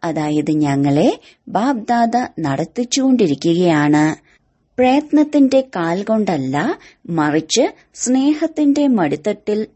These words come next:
പൊയ്ക്കൊണ്ടിരിക്കുകയാണ്. സ്നേഹത്തിന്റെ മടിത്തട്ടിൽ സർവപ്രാപ്തികളുടെയും അനുഭൂതിയുള്ളത് കാരണം അവർ നടക്കുകയല്ല, മറിച്ച് സദാ സന്തോഷത്തിൽ, ആന്തരിക സുഖത്തിൽ,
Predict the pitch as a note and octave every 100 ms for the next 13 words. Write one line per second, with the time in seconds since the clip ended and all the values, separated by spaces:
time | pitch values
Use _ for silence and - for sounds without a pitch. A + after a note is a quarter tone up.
0 | _ D#3 D3+ B3+ B3+ G3+ C3+ F3 D3+ F3+
1 | E3+ D#3 D3+ D3+ D#3 - _ _ _ _
2 | - - B3 A#3 A3 A3 B3+ A3+ G#3+ G3+
3 | F3 C3+ C#3 D3+ D3 G#3+ C#4+ G3+ - -
4 | _ - - C4 C#4 C4+ C#4+ C#4+ G#3+ F3
5 | - B3 A3+ G#3+ F#3+ F3+ F3 F3+ A3+ -
6 | _ _ F3 E3+ F3 G3+ C4+ C#4+ C4 F3
7 | D#3 D#3+ E3 D#3 C3+ C3+ C3 G3+ D#3+ -
8 | _ _ _ _ _ - E3+ E3 F3 F3
9 | F3 _ E3+ D#3+ D3+ D3 F#3+ G3+ G3+ G3
10 | G3+ B3+ - - _ _ A3 C4 C#4 D4
11 | D#4 D4 - A3+ A3 A3+ A#3 - F3 C#3+
12 | D3+ D#3+ - D3+ - A#3 F#3 - _ _
13 | _ - A3 A#3 A3+ A3+ A3+ A3+ A3 -
14 | D3+ D#3+ - E3+ A3 D#3+